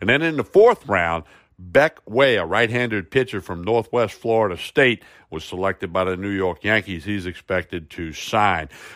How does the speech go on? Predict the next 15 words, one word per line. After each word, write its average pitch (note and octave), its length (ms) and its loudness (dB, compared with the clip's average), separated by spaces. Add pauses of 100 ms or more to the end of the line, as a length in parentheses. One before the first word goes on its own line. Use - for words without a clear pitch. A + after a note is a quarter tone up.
So - 160 -6
that's A2 260 2
all B2+ 260 4
you C#3 200 2
had. B2 380 2 (120)
Two D3 180 -6
players D3+ 380 4
drafted, C#3+ 480 4
Cole C#3+ 240 6
Henry, C#3 320 -2
Daniel B2 340 -2
Cabrera. A#2+ 460 2
No C3 220 4
surprise C#3 640 2
there. A#2+ 320 6